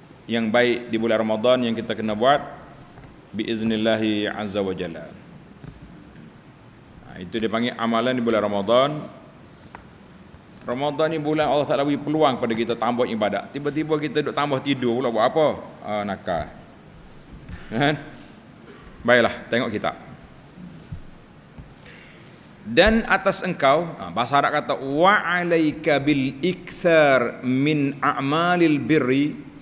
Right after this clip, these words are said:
wa khususan fi syahri Ramadan."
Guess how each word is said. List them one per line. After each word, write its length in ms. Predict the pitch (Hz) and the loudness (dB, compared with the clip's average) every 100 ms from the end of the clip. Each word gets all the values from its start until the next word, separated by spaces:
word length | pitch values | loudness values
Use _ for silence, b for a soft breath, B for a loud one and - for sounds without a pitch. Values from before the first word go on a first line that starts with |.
| - - - - - - - - - - - | -20 -20 -20 -20 -16 -14 -12 -16 -20 -20 -12
wa 160 | 107 139 | 2 2
khususan 720 | 135 151 - 190 190 - 165 143 | 2 -2 -2 -2 -2 2 2 2
fi 240 | 151 131 113 | 0 0 2
syahri 400 | - 160 139 123 | 0 -2 0 0
Ramadan." 480 | 110 104 92 95 | -2 -4 -4 -6